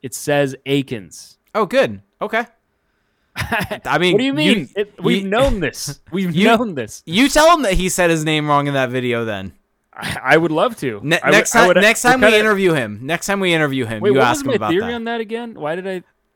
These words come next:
Speaker 2: I don't remember. You had some theory.
Speaker 1: Oh, it was to make it easier for people to remember how to spell it, I think. Yeah,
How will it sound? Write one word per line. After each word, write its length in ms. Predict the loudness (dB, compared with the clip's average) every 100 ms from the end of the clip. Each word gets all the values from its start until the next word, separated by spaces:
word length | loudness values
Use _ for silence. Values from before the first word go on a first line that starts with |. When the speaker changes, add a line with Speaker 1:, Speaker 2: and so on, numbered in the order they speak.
| -2
Speaker 2:
I 120 | 2
don't 180 | 2 0
remember. 520 | -2 -2 -4 -6 -8
You 200 | -4 -2
had 280 | 2 2 2
some 300 | -2 -2 -2
theory. 440 | -8 -12 -12 -14 -16 -20 _ _ _ _ -20 -10
Speaker 1:
Oh, 280 | 0 4 4
it 40 |
was 300 | 4 0 -6 -12
to 120 | -6 -4
make 180 | -4 -4
it 80 | -8
easier 380 | -8 -8 -8
for 140 | -8 -8
people 220 | -8 -6
to 40 |
remember 260 | -8 -8 -10
how 80 | -10
to 60 | -10
spell 380 | -12 -10 -10
it, 80 | -10 -18
I 100 | -20
think. 340 | -20 -20 _ _ _ _ _ _ _ _ _
Yeah, 280 | -10 -10 -10